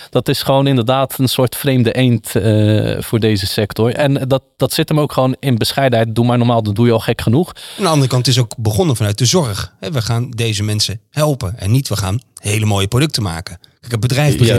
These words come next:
Speaker 1: Juist.
Speaker 2: met: "We gaan producten maken of diensten leveren waar de markt op
Speaker 1: Precies.
Speaker 2: zit te wachten." Nee, je krijgt gewoon duizend man en zorg maar dat ze dagelijks bezig zijn. Dus dat is een hele andere insteek.
Speaker 1: Ja,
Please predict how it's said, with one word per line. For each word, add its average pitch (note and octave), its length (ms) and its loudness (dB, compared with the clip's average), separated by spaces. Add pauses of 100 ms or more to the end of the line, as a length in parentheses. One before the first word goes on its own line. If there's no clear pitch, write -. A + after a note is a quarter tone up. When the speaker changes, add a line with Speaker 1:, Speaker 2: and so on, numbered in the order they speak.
Speaker 1:
Juist. - 40 0
Speaker 2:
met: A#2 180 -2
"We A#2 100 -6
gaan A2+ 140 -2
producten A#2+ 380 -2
maken A2 320 -2
of G2+ 100 -4
diensten C3 360 0
leveren G#2+ 340 0 (200)
waar A2 120 0
de G#2+ 60 0
markt A#2+ 140 4
op A#2 100 2
Speaker 1:
Precies. - 160 0
Speaker 2:
zit - 80 0
te - 80 2
wachten." B2+ 420 2 (380)
Nee, F#2+ 200 -2
je A#2+ 100 2
krijgt G2+ 260 -4
gewoon G2+ 340 2
duizend G#2 380 -2
man B2 320 0 (200)
en A#2 140 0
zorg A2+ 200 2
maar G2+ 100 0
dat G#2 120 -2
ze - 100 -4
dagelijks G2 420 -4
bezig C3+ 340 2
zijn. F2 220 -4
Dus F#2 160 -6
dat A2 80 -4
is A2+ 60 -2
een A#2+ 80 2
hele B2+ 120 0
andere A2 260 -2
insteek. A#2+ 360 -4
Speaker 1:
Ja, B2 200 0